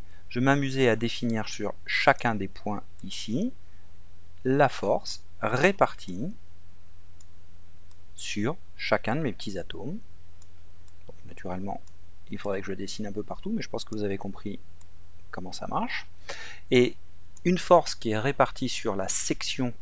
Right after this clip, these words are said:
qui travaille, donc sur l'ensemble de ces atomes, c'est ce qu'on appelle une contrainte. Donc,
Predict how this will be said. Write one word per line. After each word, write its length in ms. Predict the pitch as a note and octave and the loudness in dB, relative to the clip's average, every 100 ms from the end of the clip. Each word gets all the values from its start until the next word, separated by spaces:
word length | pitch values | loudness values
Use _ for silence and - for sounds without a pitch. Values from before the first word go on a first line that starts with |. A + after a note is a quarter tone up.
| - - - - | -4 -4 -4 -4
qui 120 | - | -4
travaille, 420 | - - F#2+ D#3+ C#4+ | -4 0 4 2 2
donc 180 | B2 - | -4 -2
sur 160 | G#2+ | 0
l'ensemble 440 | A2 B2 - B2 G#2 - | 0 0 2 0 0 -2
de 60 | - | -2
ces 200 | - G2+ | -2 -2
atomes, 300 | - G#2 D3+ - - - | -2 -2 -2 -4 -4 -4
c'est 160 | - D3+ | -2 -2
ce 60 | |
qu'on 160 | - A#2+ | 0 0
appelle 320 | F#2+ A2 C3+ | 2 2 0
une 240 | - C3 D3+ - - - | 0 0 -2 -4 -4 2
contrainte. 560 | C#3+ B2 - - - - - - - - - | 2 2 0 -4 -4 -4 -4 -4 -2 -2 4
Donc, 400 | D3+ C#3+ - | 6 6 4